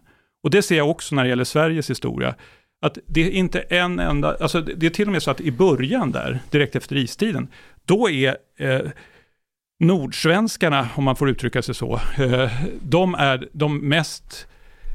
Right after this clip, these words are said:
eh, blandade, den mest blandade befolkningen, internationella befolkningen i hela Europa. Därför att det har kommit in folk från olika håll och kanter till det här området. Och sen, och sen senare då, så händer det något ute i Europa,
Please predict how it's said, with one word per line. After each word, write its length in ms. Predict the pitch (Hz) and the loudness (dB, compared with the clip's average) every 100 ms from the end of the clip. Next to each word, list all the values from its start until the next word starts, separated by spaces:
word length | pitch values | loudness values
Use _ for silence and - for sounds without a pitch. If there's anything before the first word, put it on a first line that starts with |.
| - | 2
eh, 180 | 139 143 - - - | 2 2 -2 -4 -6
blandade, 760 | 160 135 175 139 131 151 151 143 | -2 2 2 2 0 0 0 0
den 280 | 156 151 160 | 0 2 2
mest 200 | 170 - | 0 2
blandade 380 | 170 139 131 | 0 2 0
befolkningen, 680 | 127 139 135 127 - 135 131 | 0 0 -2 -4 0 0 2
internationella 680 | 135 127 147 - 143 123 127 | 2 2 0 0 0 2 2
befolkningen 600 | 131 - 123 - 123 123 | 0 -2 -4 -2 0 2
i 40 | |
hela 280 | 127 127 120 | 2 2 0
Europa. 520 | 127 175 - _ - 107 | 0 0 -2 _ -10 -4
Därför 180 | 135 - | -4 -2
att 40 | |
det 40 | 131 | -4
har 60 | 131 | -2
kommit 220 | 147 139 | -2 0
in 100 | 123 | -2
folk 260 | - 117 | 0 -2
från 120 | - 135 | 0 -2
olika 240 | 123 131 | -2 -4
håll 200 | 117 120 | -2 -2
och 80 | 127 | 0
kanter 400 | 156 120 - 175 | -2 -2 -4 -8
till 120 | 131 | -4
det 60 | 120 | -4
här 80 | 123 | -2
området. 480 | 127 - - 135 - - - - - - | -4 -4 -4 -6 -10 -16 -18 -18 -20 -4
Och 140 | 175 | 0
sen, 160 | 185 175 | 2 0
och 140 | 185 | -2
sen 220 | - 160 139 | 0 0 0
senare 420 | 170 131 120 120 | 0 0 0 -2
då, 160 | 123 127 | -4 -4
så 180 | 156 - 170 165 | -4 -4 -10 -12
händer 340 | 156 190 196 190 | -2 0 0 0
det 60 | |
något 220 | 185 165 170 | 0 -2 -2
ute 220 | 156 156 | 0 0
i 20 | |
Europa, 440 | 147 - - 262 | 2 -2 -2 -6